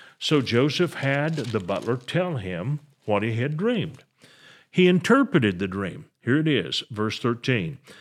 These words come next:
"Now within three days, Pharaoh will lift up your head, restore you to your place, and you will put Pharaoh's cup in his hand according to the former manner when you were his butler." So he said, "You're gonna be restored."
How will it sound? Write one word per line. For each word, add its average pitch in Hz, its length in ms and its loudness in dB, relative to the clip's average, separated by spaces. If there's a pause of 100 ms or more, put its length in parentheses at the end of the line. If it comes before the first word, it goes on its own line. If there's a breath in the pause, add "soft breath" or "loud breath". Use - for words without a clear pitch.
(220 loud breath)
"Now 117 220 4
within 110 320 0
three 233 340 0
days, 123 460 2
Pharaoh 143 460 2
will 117 280 2
lift 165 300 2
up 170 200 0
your 143 220 2
head, 127 380 0
restore 151 460 0
you 156 220 2
to 131 100 0
your 104 200 0
place, 139 460 0
and 101 140 -2
you 143 180 2
will 143 140 0
put 113 280 -2
Pharaoh's 123 400 0
cup 185 380 -4
in 160 240 0
his 135 240 0
hand 127 340 -2
according 123 460 -2
to 104 100 -4
the 90 120 -4
former 123 380 -4
manner 95 380 -6 (600 loud breath)
when 135 300 2
you 151 180 2
were 113 400 0
his 104 280 -2
butler." 80 640 -6
So - 140 0
he 113 80 0
said, 104 220 -4
"You're 110 160 -2
gonna 101 200 -4
be 95 140 -2
restored." 95 600 -6